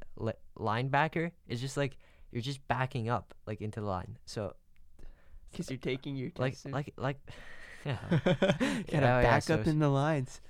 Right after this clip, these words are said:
Speaker 1: No, I meant, like, like, in basketball, if there was a linebacker, I would assume that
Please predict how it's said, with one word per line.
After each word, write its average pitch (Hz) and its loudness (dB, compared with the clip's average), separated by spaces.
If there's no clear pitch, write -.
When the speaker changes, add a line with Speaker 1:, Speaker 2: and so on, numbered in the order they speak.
Speaker 1:
No, 160 4
I 156 8
meant, 156 2
like, 147 0
like, 135 -2
in 131 4
basketball, 117 2
if 117 -6
there 117 -2
was 117 -4
a - -6
linebacker, 107 -4
I 101 -6
would 104 -6
assume 107 -10
that - -12